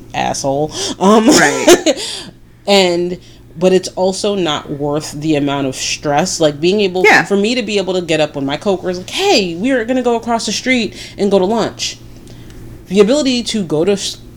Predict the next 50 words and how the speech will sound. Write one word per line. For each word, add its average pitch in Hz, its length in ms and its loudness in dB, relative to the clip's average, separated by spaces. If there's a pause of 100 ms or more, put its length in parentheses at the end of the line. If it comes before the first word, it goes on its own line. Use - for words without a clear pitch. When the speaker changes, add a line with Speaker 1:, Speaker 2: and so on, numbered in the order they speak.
(260)
Speaker 1:
lunch 180 320 2
with 165 120 -6
my 156 120 2
coworkers 185 460 0
without 143 280 0
carrying 175 280 0
a 127 40 -4
food 170 280 -2
scale 214 280 0
and 139 460 -6
weighing 175 580 2
Speaker 2:
Right. 175 260 6
Speaker 1:
lettuce 185 540 0 (380)
and 185 140 2
Speaker 2:
Yeah. 170 100 6
Speaker 1:
tomatoes 226 680 -2 (680)
is 185 200 4
well 170 420 2
worth 156 300 0
it - 80 -4
to - 120 -4
me. 202 300 0
Okay, 208 220 0
Speaker 2:
Yeah. 233 200 6
Speaker 1:
fine. 147 200 -2
Um, 139 340 -6
if 160 220 -6
you 165 100 -6
think 165 220 -2
I'm 160 120 2
fat 143 280 -2
and 160 120 -4
gross 135 280 -4
looking 151 240 -4
now, 165 180 0
more 147 260 -4
power 151 240 0
to 143 140 -4
you. 147 60 -2
You 131 80 -4
think 135 160 -4
I'm 131 80 -4
fat 135 220 -4
and 135 80 -8
gross 139 200 -4
looking, 110 220 -10
that's 123 160 -10
great. 123 260 -2
Fine, - 260 -6
whatever. 139 380 -2